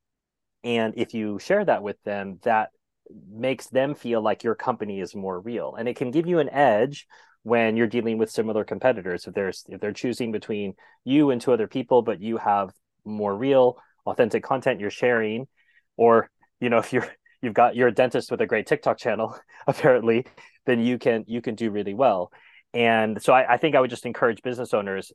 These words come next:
I know it feels tedious, overwhelming, uh, probably intimidating, but A,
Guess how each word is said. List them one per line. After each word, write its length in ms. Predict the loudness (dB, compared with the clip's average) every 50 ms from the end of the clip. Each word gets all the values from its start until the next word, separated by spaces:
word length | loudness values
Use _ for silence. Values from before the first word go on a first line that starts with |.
| _ _ _
I 120 | -4 -2 0
know 320 | 2 4 6 6 6 6
it 140 | 6 4 0
feels 600 | -6 -2 0 0 2 2 2 0 -2 -6 -10 -18 _ -10
tedious, 720 | -4 -4 -2 -2 0 2 4 6 6 4 4 2 -4 -12 -4 -2
overwhelming, 920 | 0 2 2 2 2 2 2 2 0 0 -4 -8 -8 -8 -8 -8 -10 -10 -14 _ _ _
uh, 400 | -12 -10 -10 -10 -10 -12 -16 -18 -18 _ _ -4
probably 580 | 0 0 2 2 2 0 0 -2 -4 -4 -6 -8
intimidating, 800 | -10 -6 -4 -4 -2 -2 -2 -2 -2 -4 -4 -6 -8 -8 -10 -12 _ _ _ _ _ _ _ 2
but 200 | 2 2 0 -2 _
A, 380 | -4 -2 -2 -2 -2 -4 -4